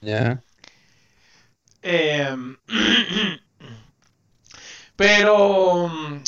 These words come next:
Speaker 2: es un poco lo que decía, de cuando eres joven, <clears throat> la izquierda tiene muy buenas ideas, o sea, para mí me, o sea, suena lógico, suena lógico de por qué alguien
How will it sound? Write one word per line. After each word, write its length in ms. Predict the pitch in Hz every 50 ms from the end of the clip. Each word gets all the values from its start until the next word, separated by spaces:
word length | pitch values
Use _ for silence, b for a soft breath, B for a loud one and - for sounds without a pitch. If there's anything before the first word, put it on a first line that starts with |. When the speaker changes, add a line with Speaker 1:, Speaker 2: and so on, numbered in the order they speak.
| -
Speaker 2:
es 100 | - 170
un 100 | 180 202
poco 240 | 202 240 240 226 262
lo 100 | 269 262
que 80 | 233 208
decía, 360 | 190 175 156 220 220 202 185
de 120 | 160 156
cuando 260 | 147 - 151 147 151 147
eres 140 | 156 170 170
joven, 540 | 202 214 214 226 254 269 277 294 285 - _ _ _ _ _
<clears throat> 680 | 240 247 - 226 233 226 - - _ _ 165 180 190 160
la 160 | 156 151 147
izquierda 400 | 139 - 165 165 170 190 202 202
tiene 220 | 202 196 185 180
muy 120 | 175 151 143
buenas 260 | 143 143 139 139 139
ideas, 300 | 143 156 190 190 147 131
o 80 | 139
sea, 180 | 139 147 143 123
para 180 | 117 - 120 120
mí 100 | 120 117
me, 160 | 143 170 170 165
o 40 |
sea, 320 | 156 190 214 151 175 170 b b b b b b b b b b b b _
suena 340 | - 226 240 247 262 277 269
lógico, 480 | 202 180 156 151 139 - 123 120 117 b b b b b b b
suena 360 | - - 185 170 175 185 185
lógico 400 | 196 196 180 185 185 202 196 196
de 540 | 175 165 160 151 143 139 135 135 131 - - _ _ - - - - _ - - - _ _ _ _ 185 170
por 340 | 147 175 170 165 160 147 143
qué 300 | - 180 175 175 180 185
alguien 1000 | 185 185 185 185 185 185 196 196 202 202 202 202 202 196 196 190 185 180 180 156